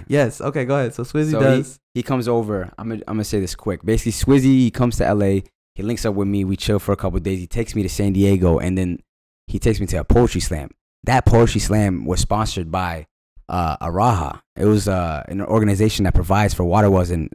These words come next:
Speaker 2: you know, Sudan, Ethiopia, and, and, uh, uh, in Somalia. And I was
Speaker 1: Okay.
Speaker 2: like, and I was like, "Okay." So then I'm, I'm listening to them.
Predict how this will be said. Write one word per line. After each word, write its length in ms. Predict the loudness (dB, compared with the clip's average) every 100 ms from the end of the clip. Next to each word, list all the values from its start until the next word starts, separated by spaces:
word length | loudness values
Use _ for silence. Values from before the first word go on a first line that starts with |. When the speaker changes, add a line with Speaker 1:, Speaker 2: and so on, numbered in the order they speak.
| -8
Speaker 2:
you 60 | -4
know, 80 | -2
Sudan, 520 | -2 0 0 2 0
Ethiopia, 520 | -4 0 0 2 -2
and, 440 | -4 -8 -12 -12 -18 _ _ _ _ _ -16
and, 320 | -12 -10 -8
uh, 440 | -6 -6 -8 -10 -14 -18 -12
uh, 300 | -10 -8 -10 -12
in 100 | -8
Somalia. 600 | -2 2 4 4 2 -2 -8
And 120 | -4
I 40 |
was 100 | -4
Speaker 1:
Okay. 80 | -4
Speaker 2:
like, 160 | -6 -8
and 80 | -6
I 20 |
was 80 | -6
like, 120 | -6
"Okay." 400 | -4 0 2 2
So 180 | 0 0
then 180 | 2 0
I'm, 280 | 0 -2 -2
I'm 240 | -2 2 2
listening 320 | 4 4 4
to 100 | 4
them. 240 | 2 0